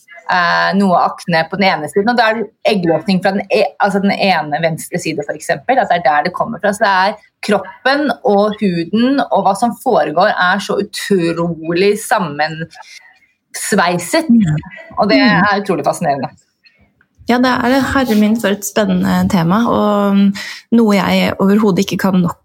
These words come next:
Speaker 2: om, føler jeg. Eh, det finnes jo selvfølgelig masse studier, og, og noen er gode, og noen er mindre gode, men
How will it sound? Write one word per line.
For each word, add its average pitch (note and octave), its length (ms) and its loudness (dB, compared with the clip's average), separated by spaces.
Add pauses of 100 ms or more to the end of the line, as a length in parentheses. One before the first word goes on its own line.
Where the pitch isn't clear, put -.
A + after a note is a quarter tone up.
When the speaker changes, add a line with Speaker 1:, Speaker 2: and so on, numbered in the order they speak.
Speaker 2:
om, D#4+ 140 2
føler A#3 360 2
jeg. C#4+ 40 -2 (180)
Eh, A3 440 4
det G#3+ 100 2
finnes F3+ 280 0
jo G#3 60 2
selvfølgelig G3 460 2 (480)
masse A#3 320 2
studier, F#3+ 840 2
og, F#3 760 2
og G3+ 80 2
noen G3 200 4
er F#3+ 80 2
gode, F#3+ 260 2
og F#3+ 60 2
noen F3+ 220 2
er F3+ 240 2
mindre F3 420 2
gode, F#3 300 2
men A3+ 220 2